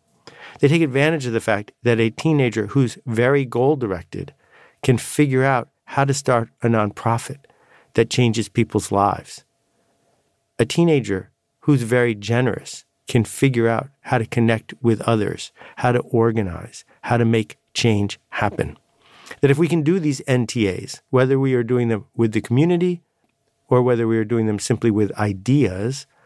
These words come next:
these N T As demonstrate really clearly that you're the kind of self-directed person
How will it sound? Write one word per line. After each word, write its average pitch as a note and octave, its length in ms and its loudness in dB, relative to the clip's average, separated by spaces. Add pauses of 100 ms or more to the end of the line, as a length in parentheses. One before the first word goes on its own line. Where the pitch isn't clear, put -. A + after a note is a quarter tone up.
(460)
these D#3 480 2
N C3 240 0
T A#2+ 280 -2
As G2 480 -6 (440)
demonstrate C#3 680 0 (280)
really D#3+ 480 2
clearly C#3 720 -2 (880)
that A#2+ 160 2
you're C3+ 260 2
the C3+ 100 -2
kind C3 240 -2
of A#2 120 -6
self-directed G#2+ 920 -2
person G#2 520 -4